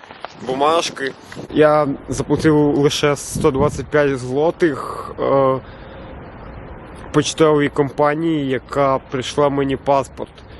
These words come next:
Я його відправлю в посольство Канади,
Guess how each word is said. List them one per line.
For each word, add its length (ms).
Я 120
його 280
відправлю 680
в 680
посольство 840
Канади, 540